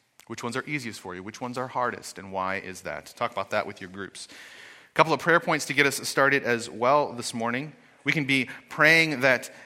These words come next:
individually and as a church that we would grow in our experience of God's love and in our love of God and in our love for others. You could also be praying that, uh, the love that we show to one another as a church family, that that would be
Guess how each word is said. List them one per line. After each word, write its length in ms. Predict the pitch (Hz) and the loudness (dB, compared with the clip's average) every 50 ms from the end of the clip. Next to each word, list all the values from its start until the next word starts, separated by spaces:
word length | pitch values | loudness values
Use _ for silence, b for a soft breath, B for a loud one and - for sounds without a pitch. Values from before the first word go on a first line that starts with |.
| B | B
individually 500 | - 147 156 151 135 156 151 165 170 170 | -4 0 0 2 2 2 2 4 2 4
and 80 | 165 151 | 4 4
as 120 | 147 131 | 2 2
a 40 | 147 | 0
church 440 | - - - - 139 151 190 202 - | -4 -2 -2 2 2 2 2 2 0
that 80 | - 120 | -4 -2
we 100 | 135 131 | -2 -4
would 140 | 127 123 | -4 -4
grow 340 | 113 123 123 123 127 151 170 | -2 2 4 6 6 6 6
in 60 | 165 | 6
our 80 | 139 123 | 4 4
experience 520 | 117 - - - - 127 135 143 156 147 | 2 0 -8 -4 0 2 2 2 2 0
of 120 | - 131 123 | -4 -2 2
God's 320 | 135 127 127 123 - - | 4 4 4 4 0 -4
love 360 | 120 120 117 131 160 196 208 - B B B B B | 2 4 4 4 4 2 -2 -12 B B B B B
and 200 | 120 135 147 147 | 4 4 4 4
in 120 | 113 127 | 4 2
our 100 | 131 123 | 2 2
love 260 | 120 120 123 127 123 107 | 2 4 2 2 4 2
of 200 | 117 117 110 - | -2 -2 0 2
God 400 | - 120 120 143 175 214 226 - | 4 4 6 6 6 4 2 -2
and 40 | - | -4
in 120 | 127 123 120 | -4 -2 -2
our 120 | 117 117 | -2 0
love 180 | 117 110 107 - | 0 0 -2 -2
for 160 | - - - | -4 -2 -2
others. 380 | 156 131 101 92 - - - _ _ _ _ b b b b b b b b b b b b b b b _ _ _ _ - | -2 -2 -4 -8 -10 -16 -18 _ _ _ _ b b b b b b b b b b b b b b b _ _ _ _ -20
You 60 | _ - | _ -2
could 120 | 120 127 | 2 2
also 160 | 135 143 - | 2 2 0
be 140 | 135 139 127 | -4 -4 -4
praying 420 | - - - 135 135 139 147 147 | -4 0 2 4 6 6 4 4
that, 220 | 135 127 117 113 - B B B B B B B - | 4 2 2 0 -2 B B B B B B B -4
uh, 180 | 113 117 110 - - - - - _ _ _ _ _ _ _ _ _ _ _ | -2 -2 -2 -4 -6 -18 -20 -20 _ _ _ _ _ _ _ _ _ _ _
the 140 | - 113 120 | -4 -2 -2
love 380 | 120 120 123 135 143 151 147 135 | 0 2 4 4 6 4 4 2
that 80 | 127 | -2
we 120 | 117 131 120 | -2 -2 -2
show 220 | - - 135 123 | -2 0 -2 -2
to 120 | - - 123 | -2 -4 -4
one 160 | 113 120 117 | -2 -2 -2
another 300 | 113 117 123 143 175 160 | 0 0 0 2 2 2
as 120 | 127 113 | 0 0
a 40 | 117 | -2
church 340 | - - - 131 139 - - | -6 -4 -4 -4 -4 -4 -4
family, 320 | - 147 147 151 165 190 190 | -2 -2 -2 0 -2 -6 -8
that 120 | 139 123 | -6 2
that 160 | - 127 - | 2 2 2
would 140 | 131 123 117 | 2 -6 -4
be 260 | 127 120 120 120 117 | -2 -2 -2 -2 -4